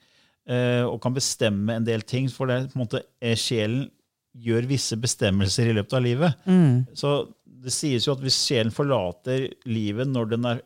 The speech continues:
Speaker 1: ikke har noe annet å oppnå i den, i den kroppen,
Speaker 2: Ja.
Speaker 1: den er ferdig med, kall det jobben
Speaker 2: Ja.
Speaker 1: sin da,
Speaker 2: Mm.
Speaker 1: og jobben er å erfare visse følelser.
Speaker 2: Ja.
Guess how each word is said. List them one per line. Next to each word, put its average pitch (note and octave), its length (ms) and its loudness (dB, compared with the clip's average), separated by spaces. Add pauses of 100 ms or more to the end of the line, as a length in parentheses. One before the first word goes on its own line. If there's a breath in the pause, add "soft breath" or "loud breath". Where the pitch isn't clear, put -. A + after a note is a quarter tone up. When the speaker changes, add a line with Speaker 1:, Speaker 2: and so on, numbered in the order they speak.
(140)
Speaker 1:
ikke - 220 -6
har A#2+ 100 2
noe C#3 140 2
annet G2+ 240 -4
å B2 80 -2 (100)
oppnå - 380 -4 (100)
i C3+ 80 2
den, A#2 280 2 (280)
i A#2+ 80 -4
den C3+ 160 2
kroppen, C#3 380 2 (160)
Speaker 2:
Ja. D#3+ 240 6
Speaker 1:
den A2+ 60 8
er - 40 0
ferdig G2 560 0
med, A#2+ 300 2 (100)
kall A2 160 0
det B2 80 2
jobben A#2 300 2
Speaker 2:
Ja. D#3+ 140 8
Speaker 1:
sin D3+ 200 2
da, B2 140 0 (120)
Speaker 2:
Mm. D#3+ 300 6
Speaker 1:
og C3+ 80 4
jobben A2+ 360 2
er G2+ 120 2
å G2 80 2
erfare G2 560 0
visse G#2+ 240 -4
følelser. A#2 520 0 (180 soft breath)
Speaker 2:
Ja. C#3 320 4